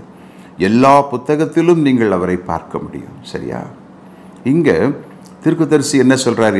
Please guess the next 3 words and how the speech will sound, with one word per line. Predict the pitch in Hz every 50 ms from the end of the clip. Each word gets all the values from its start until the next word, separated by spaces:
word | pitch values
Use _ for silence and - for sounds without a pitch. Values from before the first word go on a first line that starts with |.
| 98
ஏற்கனவே | 101 95 - - 104 101 101 98 95 92 104 131 143 139 - - - - - - - - - - - - - - - - - - - - - - - - 87
அவர் | 85 85 95 123 147 - - - - - - - - - - - - - - - - - - - - - - - 95 92
யாருக்கு | 90 82 107 127 143 139 -